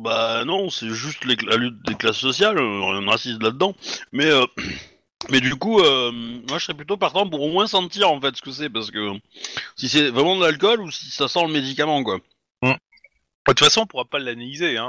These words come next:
Speaker 2: on peut pas l'envoyer, euh, au truc, et cetera. C'est juste pour voir, euh,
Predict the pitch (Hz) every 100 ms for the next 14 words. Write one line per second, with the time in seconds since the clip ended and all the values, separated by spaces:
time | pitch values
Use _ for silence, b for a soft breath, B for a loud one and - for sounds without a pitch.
0 | 131 110 113 127 123 123 120 127 139 127
1 | 110 110 110 107 107 107 107 - 143 117
2 | - 113 151 151 - 113 147 - 113 110
3 | 120 120 101 101 104